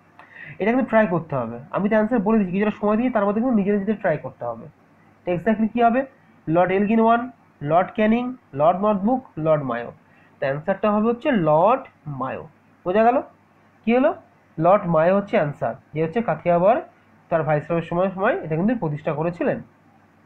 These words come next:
Next চলে যাব, বলছে, "Who established of Statistical Survey of India?" Statistical Survey of India মারাত্মক ইম্পর্টেন্ট কোশ্চেন, বারবার বছর পড়ানোর সময়, এবং আশা করি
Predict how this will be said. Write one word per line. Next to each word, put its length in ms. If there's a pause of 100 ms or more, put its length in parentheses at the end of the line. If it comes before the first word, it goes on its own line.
(1040)
Next 260
চলে 160
যাব, 220 (2750)
বলছে, 160
"Who 460 (140)
established 880 (680)
of 200 (500)
Statistical 600 (140)
Survey 280
of 220
India?" 320 (560)
Statistical 480
Survey 380
of 60
India 240
মারাত্মক 520
ইম্পর্টেন্ট 560
কোশ্চেন, 300
বারবার 260
বছর 260
পড়ানোর 340
সময়, 220 (400)
এবং 140
আশা 280
করি 120